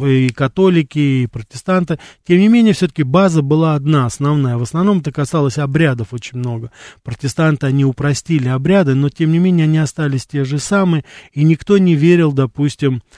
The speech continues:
а, и никто не оспаривал основные постулаты христианства. Но вот мормоны, они не верят в Святую Троицу абсолютно.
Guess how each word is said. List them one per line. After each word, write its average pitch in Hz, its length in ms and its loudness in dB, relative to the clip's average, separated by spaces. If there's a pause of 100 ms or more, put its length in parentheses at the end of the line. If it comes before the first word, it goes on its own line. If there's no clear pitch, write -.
(240)
а, 131 640 0
и 135 120 -2
никто 143 260 0
не 160 200 2
оспаривал 147 580 0
основные 151 420 0
постулаты 127 580 -6
христианства. 123 840 -6
Но 139 140 -2
вот 147 100 -4
мормоны, 180 400 2
они 143 160 2
не 143 140 2
верят 170 320 2
в - 20 -12
Святую 139 400 -6
Троицу 120 600 -8
абсолютно. 120 840 -14